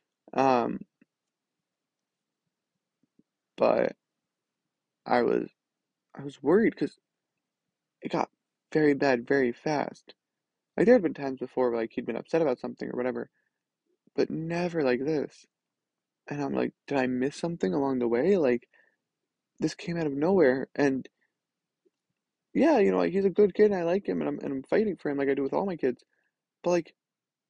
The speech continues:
I never really had that feeling. You know, with some of my kids, I have the feeling that I care about them. Like, it's immediate, and it lo-, lasts long. For some, well, I've had it with my campers, I've had it with my students.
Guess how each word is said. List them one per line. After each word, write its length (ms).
I 100
never 280
really 460
had 400
that 540
feeling. 420
You 100
know, 280
with 220
some 180
of 80
my 120
kids, 280
I 80
have 260
the 260
feeling 400
that 120
I 60
care 220
about 220
them. 160
Like, 180
it's 140
immediate, 520
and 140
it 120
lo-, 280
lasts 280
long. 180
For 100
some, 260
well, 160
I've 80
had 120
it 40
with 120
my 80
campers, 360
I've 80
had 120
it 40
with 120
my 80
students. 440